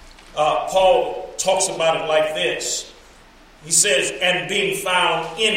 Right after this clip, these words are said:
him, not having my own righteousness, which is of the law, but that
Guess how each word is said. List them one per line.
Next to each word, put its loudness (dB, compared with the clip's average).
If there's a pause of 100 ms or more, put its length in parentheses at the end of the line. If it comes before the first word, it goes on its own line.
him, -8 (1500)
not 6
having 2
my 0
own 2
righteousness, -4 (540)
which -2
is -2
of 0
the -4
law, 0 (800)
but 2
that 4